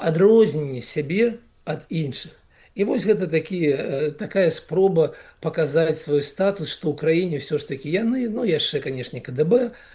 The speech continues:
што яны кіруюць у краіне, а не прадпрымальнікі, ці звычайныя людзі, ці не-, нейкія дзеячы, дзеячы культуры, ці навукоўцы і так далей. Гэта вось такая спроба,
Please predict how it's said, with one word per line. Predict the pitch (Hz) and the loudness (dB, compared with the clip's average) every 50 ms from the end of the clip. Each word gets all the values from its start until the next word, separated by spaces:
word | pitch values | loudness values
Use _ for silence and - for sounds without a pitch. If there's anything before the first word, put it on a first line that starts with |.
| - - - | -20 -20 -18
што | - - - 226 208 | -10 -4 -2 0 2
яны | 202 202 202 202 196 196 | 2 2 2 2 0 2
кіруюць | - 156 147 151 139 131 135 - | 2 2 2 2 0 -2 -4 -8
у | 123 | -10
краіне, | - 147 139 143 156 175 185 175 139 131 - | -6 -4 -2 0 0 -2 -2 -4 -6 -8 -8
а | - 139 | -8 -6
не | 147 151 143 135 | -4 -2 -4 -2
прадпрымальнікі, | - 143 147 - 202 214 220 226 233 226 220 202 190 170 - 180 151 151 - - - _ _ _ - | -4 -6 -6 -4 -2 0 0 2 2 2 0 0 -2 -2 -2 -4 -6 -6 -8 -14 -20 _ _ _ -8
ці | 208 190 | -6 -4
звычайныя | 151 151 147 - - 165 160 156 147 147 139 135 135 | -2 -2 -2 0 2 2 4 4 2 0 -2 -4 -4
людзі, | 160 196 202 190 151 135 143 139 | -4 -2 -2 -4 -4 -4 -6 -10
ці | 135 - - 151 139 135 | -10 -8 -6 -6 -4 -4
не-, | 135 139 156 151 139 | -2 0 0 0 0
нейкія | 143 151 151 139 139 - 147 135 127 | 0 -2 -4 -4 -6 -6 -6 -6 -6
дзеячы, | 127 127 143 147 143 143 - - 175 151 | -6 -4 -2 -2 -2 -2 -4 -6 -8 -6
дзеячы | 131 147 147 147 143 - 131 - | -2 0 0 0 0 -2 -6 -8
культуры, | - 165 - - 190 196 202 196 170 147 - - - - - - - _ _ - | -10 -10 -8 -4 -4 -2 0 0 -2 -2 -4 -8 -14 -20 -20 -20 -20 _ _ -12
ці | - - 170 165 156 147 143 143 - | -6 -4 -2 2 4 4 4 4 4
навукоўцы | 180 175 175 156 151 151 - - 185 196 196 175 190 - 156 143 | 2 0 0 0 -2 -4 0 2 4 4 4 4 2 -2 -6 -6
і | |
так | 143 - 196 165 131 | -6 -6 -8 -6 -6
далей. | 135 127 127 127 120 | -6 -4 -4 -4 -4
Гэта | 170 196 - 196 185 | -4 -4 -4 -4 -6
вось | 185 - - | -6 -6 -6
такая | 175 - 190 185 180 170 | -6 -2 0 0 0 -2
спроба, | - - - 214 214 175 160 | -4 0 2 2 4 4 0